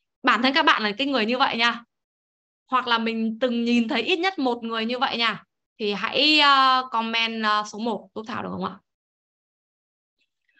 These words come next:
Chúng ta sẽ thấy rất là nhiều người như vậy luôn. Và Thảo nói tại, tại sao mà ngày hôm nay Thảo đặt một cái tên đấy là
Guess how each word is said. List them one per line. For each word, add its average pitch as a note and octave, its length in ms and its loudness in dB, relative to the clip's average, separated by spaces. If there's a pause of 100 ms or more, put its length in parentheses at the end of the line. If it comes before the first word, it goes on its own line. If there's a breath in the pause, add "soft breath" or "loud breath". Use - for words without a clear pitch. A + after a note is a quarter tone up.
(160)
Chúng - 120 -8
ta A#3 40 -4
sẽ C4+ 120 4
thấy B3 280 6
rất F4+ 420 6
là D#4+ 120 8
nhiều B3+ 240 8
người B3+ 200 6
như D4+ 100 4
vậy D4+ 180 4
luôn. E4 200 6 (840)
Và C4+ 100 4
Thảo C4 180 6
nói A3+ 220 6
tại, E4 100 6 (140)
tại D4+ 200 6
sao E4+ 240 6
mà C#4 120 2
ngày A#3 160 2
hôm D4 140 -2
nay D4+ 140 0
Thảo C#4+ 140 -4
đặt G#3+ 220 -2
một A3 180 -8
cái A#3 160 -6
tên D4+ 160 4
đấy B3+ 100 2
là B3+ 240 2